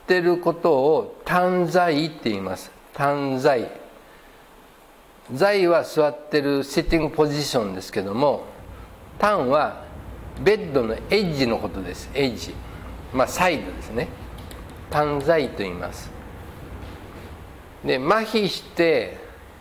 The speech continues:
例えばこの方、こっちがもし動かないとすると、ここを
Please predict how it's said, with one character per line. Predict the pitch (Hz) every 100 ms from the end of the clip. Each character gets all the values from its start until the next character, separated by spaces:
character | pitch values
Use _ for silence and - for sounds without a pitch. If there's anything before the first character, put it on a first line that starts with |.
| - - - - - - -
例 | 185 226
え |
ば | 208 180
こ | 190
の | 190
方、 | 190 165
こ | 156 190
っ | 185
ち | -
が | 214 170
も | 170
し | 170 151
動 | 143 147 180
か | 185
な | 175 156
い | 123
と | 120
す | -
る | 127 120
と、 | - 170 214 - - - -
こ | 160
こ | 190 196 202 160
を | -